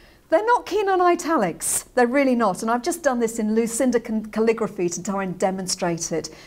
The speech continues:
If you're trying to speed read, it slows you down, so avoid that if you can possibly.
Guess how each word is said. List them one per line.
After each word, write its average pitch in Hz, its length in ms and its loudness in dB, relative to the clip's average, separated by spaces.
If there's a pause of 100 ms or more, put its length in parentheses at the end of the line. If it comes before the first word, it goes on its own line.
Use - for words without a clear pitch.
(100)
If 302 120 -4
you're 330 100 2
trying 302 220 0
to 285 100 -4
speed - 460 -2
read, 190 180 -2
it 285 100 -8
slows 269 540 -2
you 233 100 -4
down, 214 460 -2 (240)
so 240 360 2
avoid 233 640 -2
that 190 240 -4
if 190 100 -10
you 196 140 -4
can 196 380 -6
possibly. 180 580 -6